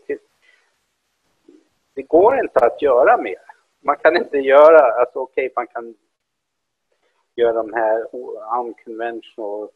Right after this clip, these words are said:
quantitative easing och, och så vidare. Men det, det är också, det, det, så tydligt, det kommer inte att räcka till. Så då faller man tillbaka på, eh,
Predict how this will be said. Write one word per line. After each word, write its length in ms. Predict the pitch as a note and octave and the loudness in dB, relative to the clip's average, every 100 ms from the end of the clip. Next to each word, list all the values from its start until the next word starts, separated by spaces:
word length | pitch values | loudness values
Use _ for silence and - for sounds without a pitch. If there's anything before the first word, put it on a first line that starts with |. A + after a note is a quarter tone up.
| - | -8
quantitative 460 | A2 G#2 A2 G#2 - | -8 -10 -12 -12 -12
easing 640 | A2+ A2 G#2 - G#2+ G#2 G#2 | -20 -18 -18 -16 -18 -16 -16
och, 280 | G2 F#2+ G#2+ | -14 -14 -14
och 100 | G2+ | -14
så 60 | A2 | -18
vidare. 640 | G2+ G#2 G#2 A2 F2+ G#2 - _ _ | -20 -18 -10 -10 -10 -16 -20 _ _
Men 280 | _ A#2 B2 | _ -14 -10
det, 240 | B2+ D3 C#3+ | -6 -6 -6
det 200 | C#3 D3+ | -4 -2
är 40 | |
också, 600 | D#3+ D#3+ _ F3+ D#3 B2+ _ - | -2 -4 _ -2 -2 -4 _ -14
det, 120 | C3 - | -14 -14
det, 80 | - _ _ _ - _ _ _ _ - | -18 _ _ _ -20 _ _ _ _ -14
så 80 | C#3 - | -14 -12
tydligt, 360 | C#3 B2+ C3 | -14 -12 -12
det 80 | B2+ | -12
kommer 280 | - B2+ B2 | -12 -16 -16
inte 180 | - B2 | -10 -6
att 60 | |
räcka 280 | A#2+ - A#2+ | -6 -6 -10
till. 280 | - D#3+ - _ _ _ _ _ _ | -8 -8 -8 _ _ _ _ _ _
Så 80 | - | -10
då 460 | C3 E3+ F#3 F3 - | -2 0 0 -2 -4
faller 240 | - D#3 D3+ | 0 2 0
man 240 | C#3+ D3 | -4 -8
tillbaka 760 | - C#3 D3 F3+ F#3 E3+ E3+ D#3+ | -10 -4 0 0 0 -4 -4 -6
på, 500 | - C3+ A#2 G#2+ - _ _ _ _ _ _ _ _ _ _ _ _ _ _ _ _ _ _ _ _ _ _ _ _ _ - - | -4 0 0 0 -4 _ _ _ _ _ _ _ _ _ _ _ _ _ _ _ _ _ _ _ _ _ _ _ _ _ -20 -12
eh, 600 | C#3+ C3 A#2+ A#2 A2+ A2+ | -6 2 4 4 0 -6